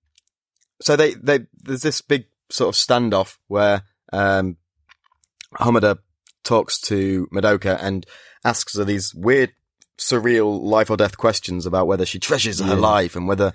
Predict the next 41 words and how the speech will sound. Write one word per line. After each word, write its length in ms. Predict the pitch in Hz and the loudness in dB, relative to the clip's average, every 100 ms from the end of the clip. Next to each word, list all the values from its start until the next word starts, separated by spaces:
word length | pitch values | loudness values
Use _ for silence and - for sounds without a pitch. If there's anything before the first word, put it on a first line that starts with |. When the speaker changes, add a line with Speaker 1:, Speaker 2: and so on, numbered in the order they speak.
| - - - | -6 -20 -14
Speaker 1:
she 120 | - | -6
treasures 440 | - 113 101 92 | 0 0 0 -6
her 240 | - 98 90 | -2 -2 -2
friends 540 | - - 104 98 98 | -4 -4 0 0 -2
and 160 | 85 87 | -4 -2
family. 460 | 95 95 85 78 - _ _ | 0 0 -2 -6 -10 _ _
Speaker 2:
It's 80 | |
kind 160 | - 104 | -8 -8
of 40 | |
intense. 500 | 90 - 95 85 - - _ - - - | -8 -4 -4 -4 -14 -20 _ -18 -10 -6
Speaker 1:
And 140 | 101 | -2
Mad-, 120 | 104 139 | -2 2
yeah, 160 | 143 | 2
it's 140 | 110 107 | 2 2
very 200 | 139 104 | 2 2
intense. 340 | 92 87 92 | -2 -6 -4
And 100 | 107 | -2
Madoka 400 | 104 110 104 101 | 2 2 2 -2
says, 320 | - 95 85 | 0 -2 -2
"Yes, 480 | 104 101 113 - - 95 - - | 0 0 0 -4 -4 -8 -20 -6
yes, 420 | 101 98 95 - | 0 0 2 -2
obviously 460 | 92 95 101 - 92 | -2 -2 -4 -4 -2
yes," 640 | 95 92 - - - - _ | 0 0 -2 -2 -4 -8 _
um, 640 | 92 92 87 82 78 71 95 | -2 0 0 -4 -8 -12 -16
in 200 | - 92 | -10 -8
three 180 | 85 127 | -2 0
different 260 | 110 101 87 | 0 -2 -2
ways. 300 | 82 85 - _ - | -2 -4 -8 _ -8
And 160 | 98 101 | -2 2
then 400 | 104 104 104 - _ 98 67 _ | 2 2 -2 -4 _ -20 -20 _
they, 600 | 87 107 107 104 107 101 _ _ _ _ _ _ _ _ - | 0 2 4 4 2 -2 _ _ _ _ _ _ _ _ -18
th-, 340 | 76 65 104 | -18 -10 -6
they 220 | 104 104 | 0 0
leave 200 | 104 110 | 2 0
it 80 | 101 | 0
there. 220 | 120 117 | 2 0
She's 160 | 85 92 | 0 -2
like, 120 | 98 | 0
"Right, 200 | 123 131 | 2 2
okay, 240 | - - 123 | 0 -2 0
good. 240 | 151 - | 0 -2